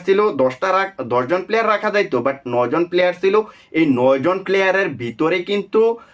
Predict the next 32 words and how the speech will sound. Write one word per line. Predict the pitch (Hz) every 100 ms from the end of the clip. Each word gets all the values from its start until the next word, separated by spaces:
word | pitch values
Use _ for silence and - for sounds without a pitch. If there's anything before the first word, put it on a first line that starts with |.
| _
আপনার | - 143 175 160 -
ওই | 151 214 226
একুশ | 185 202 240
বছরের | 180 190 - 202 208 214 - 156
মধ্যে | 170 185
কোনো | 214 214
প্লেয়ার | 214 226 214
ছিল | 220 185
না, | 120 92 _ _ _ _ -
যার | 139
কারণে | 185 190
একজনকে | 190 139 131 151 180 208
তাদের | 196 185 202
সেল | 220 220
করতে | 220 220 170
হইতো, | 117 - - _ _ -
but | 156 - -
তারা | 170
কিন্তু | 180 202
সেল | 208 226
করতে | 220 226 214
পারে | 202 156
নাই। | 98 92 _ _ _ _ _ _ _ -
যার | 139
কারণে | 170 175 185
নেইমার | 147 139 156
জুনিয়রকে | 165 185 185 185
তারা | 185 185 170
নিবন্ধন | 196 214 220
করতে | 208 220 -
পারে | 202 160 113
নাই। | 107